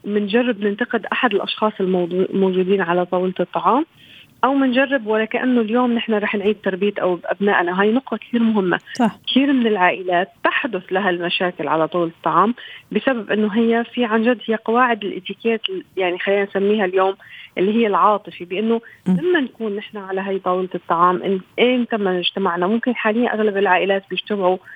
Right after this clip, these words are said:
Speaker 1: يوم العطلة.
Speaker 2: صح.
Speaker 1: بأنه نتجنب المواضيع القديمة، نتجنب إنه ننتقد بعض، نتجنب نحل مشاكل بعض، يكون الحديث كيف كان يومكم، شو سوينا، شو أخباركم، عرفتوا اليوم مثلًا
Speaker 2: صح.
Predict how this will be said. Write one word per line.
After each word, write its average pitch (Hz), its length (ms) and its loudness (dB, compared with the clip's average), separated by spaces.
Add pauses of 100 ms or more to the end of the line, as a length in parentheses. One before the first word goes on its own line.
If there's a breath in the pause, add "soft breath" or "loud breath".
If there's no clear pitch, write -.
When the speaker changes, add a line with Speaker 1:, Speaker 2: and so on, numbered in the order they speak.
(280 loud breath)
Speaker 1:
يوم 202 240 2
العطلة. 175 500 0 (240)
Speaker 2:
صح. - 260 -2
Speaker 1:
بأنه 247 400 2
نتجنب 262 480 0
المواضيع 208 760 0
القديمة، 190 540 0
نتجنب 208 540 0
إنه 196 220 0
ننتقد 196 340 -4 (100)
بعض، 190 240 4 (100)
نتجنب 226 480 0
نحل 220 640 2
مشاكل 190 540 -2
بعض، 185 240 2 (380 soft breath)
يكون 302 260 2
الحديث 262 380 0 (100)
كيف 262 160 -4
كان 214 240 0
يومكم، 196 440 -2
شو - 220 -18
سوينا، 190 500 2 (320 soft breath)
شو - 140 0
أخباركم، 196 640 0 (160)
عرفتوا 214 420 0
اليوم 208 280 -2
مثلًا 196 380 -4
Speaker 2:
صح. - 420 -12